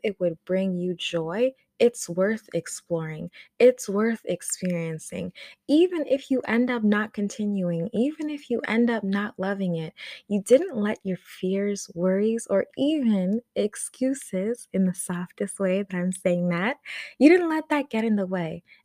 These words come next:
And that's something to be proud of either way it goes. I also feel like most of the time, once we take that leap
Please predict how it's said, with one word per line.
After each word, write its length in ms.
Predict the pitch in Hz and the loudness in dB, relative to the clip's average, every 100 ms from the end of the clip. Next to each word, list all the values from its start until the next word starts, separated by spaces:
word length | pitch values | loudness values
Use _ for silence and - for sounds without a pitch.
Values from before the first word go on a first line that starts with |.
| - | -2
And 160 | 208 | 2
that's 320 | 202 233 254 - | 2 0 -4 -4
something 300 | 233 233 208 | -4 -2 -2
to 60 | 190 | -2
be 200 | 170 165 | -4 -6
proud 340 | - 175 180 233 | -8 -6 -4 -4
of 260 | 262 277 _ _ | -6 -6 _ _
either 380 | - 220 226 214 | -2 0 0 -2
way 300 | 175 165 165 | -2 -4 -4
it 160 | 160 - | -8 -4
goes. 580 | 170 - - - - - _ _ _ _ - | -4 -2 -6 -12 -14 -18 _ _ _ _ -10
I 140 | 262 | -8
also 320 | 349 466 311 | -8 -10 -12
feel 280 | 277 - 240 233 | -12 -8 -8 -8
like 200 | 220 214 | -8 -8
most 360 | 220 339 - | -8 -8 -12
of 120 | 320 | -14
the 60 | 285 | -14
time, 380 | 190 180 175 170 | -14 -12 -12 -12
once 320 | 190 320 - | -10 -12 -14
we 80 | 320 | -18
take 400 | 294 - 226 - | -16 -12 -12 -12
that 240 | 190 180 | -16 -12
leap 360 | 175 180 170 170 | -10 -8 -10 -12